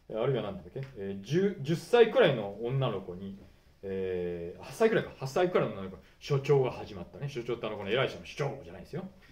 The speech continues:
あのね。<laughs> しんどい、すいません。黒沢さんだけ笑ってください。えーっと、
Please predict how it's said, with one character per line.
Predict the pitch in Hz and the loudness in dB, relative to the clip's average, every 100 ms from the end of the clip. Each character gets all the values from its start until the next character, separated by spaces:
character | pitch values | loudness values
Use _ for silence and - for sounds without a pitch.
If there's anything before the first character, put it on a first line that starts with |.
| - _ - | -20 _ -16
あ | 85 | -14
の | 82 202 | -12 -8
ね。 | - 160 - | -2 -2 -4
<laughs> | - - _ _ _ _ _ | -18 -20 _ _ _ _ _
し | - - | -12 -12
ん | 92 | -12
ど | 82 | -14
い、 | |
す | - - - 175 196 | -12 -6 -2 0 2
い | |
ま | 160 | 0
せ | - 202 | 0 -2
ん。 | - 202 - - - | 0 -4 -6 -12 -2
黒 | - 180 | 4 6
沢 | 190 | 6
さ | 190 | 4
ん | |
だ | 175 | 4
け | 135 | 2
笑 | 104 | 0
っ | 107 | -6
て | |
く | 110 | -8
だ | |
さ | 95 | -8
い。 | 107 - - - 107 | -10 -14 -20 -14 -6
え | 107 107 104 98 | 0 2 2 0
ー | 95 | -2
っ | |
と、 | 101 | -4